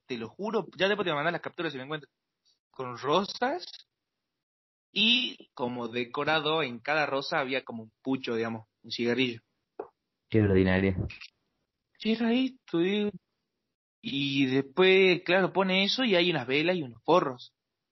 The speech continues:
Speaker 1: Entonces digo, "¿Qué? ¿Qué es esto?". <laughs> Ya, pero me quedé, digo, ¿será un, algo para, viste, estas magias negras o porque
Speaker 2: Una
Speaker 1: algo
Speaker 2: macumba,
Speaker 1: erótico?
Speaker 2: algo.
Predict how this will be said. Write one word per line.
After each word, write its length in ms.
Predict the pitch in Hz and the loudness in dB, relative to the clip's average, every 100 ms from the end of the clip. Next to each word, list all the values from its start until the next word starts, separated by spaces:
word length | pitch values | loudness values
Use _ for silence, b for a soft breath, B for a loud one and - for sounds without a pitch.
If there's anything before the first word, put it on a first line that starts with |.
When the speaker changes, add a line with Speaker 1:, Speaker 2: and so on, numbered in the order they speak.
| _ _ | _ _
Speaker 1:
Entonces 360 | - 156 202 202 | -16 -8 -6 -2
digo, 520 | 254 240 208 170 165 _ _ _ _ _ | -2 0 -4 -6 -14 _ _ _ _ _
"¿Qué? 380 | - 359 370 _ _ _ _ _ _ - | -4 0 -2 _ _ _ _ _ _ -6
¿Qué 140 | 311 | -2
es 280 | 226 214 214 | 0 0 -2
esto?". 260 | - - 185 _ _ | -4 -10 -10 _ _
<laughs> 960 | - - - 311 - - - - - _ _ _ _ _ _ _ _ - | -20 -20 -16 -14 -14 -16 -12 -10 -10 _ _ _ _ _ _ _ _ -4
Ya, 200 | 214 208 | 0 2
pero 200 | 190 143 | 2 0
me 180 | 131 120 | 0 -8
quedé, 480 | - 151 190 247 202 | -8 -4 -2 -2 -2
digo, 360 | 202 233 165 _ _ | -4 -2 -4 _ _
¿será 300 | - 165 277 | -4 2 4
un, 720 | 220 147 127 123 117 - 117 - | 4 0 -6 -10 -16 -18 -20 -8
algo 360 | 123 170 165 117 | -4 -2 -2 -2
para, 360 | 110 107 90 - | -4 -2 -4 -8
viste, 220 | 147 151 | -10 -8
estas 180 | 135 113 | -10 -4
magias 280 | 127 127 123 | -6 -6 -8
negras 760 | 135 156 165 160 147 135 131 | -4 -2 0 0 -2 0 0
o 260 | 120 113 107 _ - | 0 -2 -6 _ -14
porque 360 | 120 - - | -14 -10 -6
Speaker 2:
Una 120 | 98 | -2
Speaker 1:
algo 280 | 175 175 190 | 2 4 4
Speaker 2:
macumba, 380 | 185 214 131 117 | 4 4 4 2
Speaker 1:
erótico? 0 | |
Speaker 2:
algo. 420 | 127 107 104 92 | 2 0 -6 -8